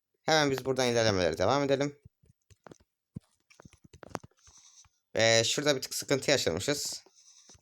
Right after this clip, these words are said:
Sorun değil, çözülür hızlıca. Şu şekilde, aynen öyle.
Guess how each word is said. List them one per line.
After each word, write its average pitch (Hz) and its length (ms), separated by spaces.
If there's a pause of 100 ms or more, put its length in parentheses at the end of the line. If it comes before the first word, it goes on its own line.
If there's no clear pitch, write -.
(320)
Sorun 135 380
değil, 107 160
çözülür 107 560 (260)
hızlıca. 110 360 (2500)
Şu 135 120
şekilde, 87 400
aynen 110 300
öyle. 92 260